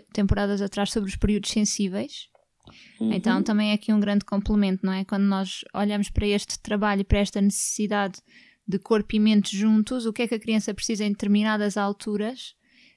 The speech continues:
Speaker 1: Ah,
Speaker 2: Uhum.
Speaker 1: pronto, também pode ser uma boa nota e podemos deixar depois na descrição do episódio para, para voltarmos a ouvir essa conversa.
Speaker 2: Sim, porque em cada período sensível existe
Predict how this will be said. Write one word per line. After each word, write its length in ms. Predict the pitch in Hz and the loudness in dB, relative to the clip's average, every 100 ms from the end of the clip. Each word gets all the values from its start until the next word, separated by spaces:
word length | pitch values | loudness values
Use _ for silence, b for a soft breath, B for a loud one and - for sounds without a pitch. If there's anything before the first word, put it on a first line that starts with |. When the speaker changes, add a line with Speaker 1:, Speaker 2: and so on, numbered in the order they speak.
| _ | _
Speaker 1:
Ah, 140 | 190 196 | -2 -2
Speaker 2:
Uhum. 140 | 190 | 2
Speaker 1:
pronto, 280 | 190 190 - | 2 2 0
também 200 | 202 196 | 0 2
pode 180 | 196 - | 0 0
ser 100 | 202 | 2
uma 160 | 202 196 | 2 2
boa 180 | 202 | 2
nota 340 | 196 196 - 202 | 2 0 -2 -6
e 60 | |
podemos 260 | 196 214 202 | -4 -4 -2
deixar 240 | 202 - | -4 -8
depois 220 | 196 208 196 | -8 -6 -6
na 80 | |
descrição 460 | 190 - 196 190 202 | -6 -8 -10 -2 0
do 80 | 196 | 0
episódio 500 | 190 202 196 196 202 | 0 -2 -2 -4 -4
para, 400 | 214 202 196 - _ | -4 -4 -4 -8 _
para 140 | - 196 | -6 -4
voltarmos 480 | 196 190 196 190 190 | -6 -4 -2 -2 -2
a 100 | 190 | -4
ouvir 320 | 185 180 175 - B B B B - | -4 -8 -10 -14 B B B B -6
essa 240 | 196 - | -4 -4
conversa. 840 | 190 202 202 190 185 185 - 196 202 _ _ - | -4 -2 -2 -2 -6 -4 -4 -6 -10 _ _ -12
Speaker 2:
Sim, 240 | - 247 | 0 2
porque 180 | - 190 | 4 2
em 60 | |
cada 200 | 190 196 | 4 2
período 280 | 196 208 208 | 0 -2 -2
sensível 800 | - 214 208 220 214 226 240 - - | 0 -2 0 2 4 2 2 -4 -2
existe 560 | 202 214 220 - - | 0 0 -2 -4 -12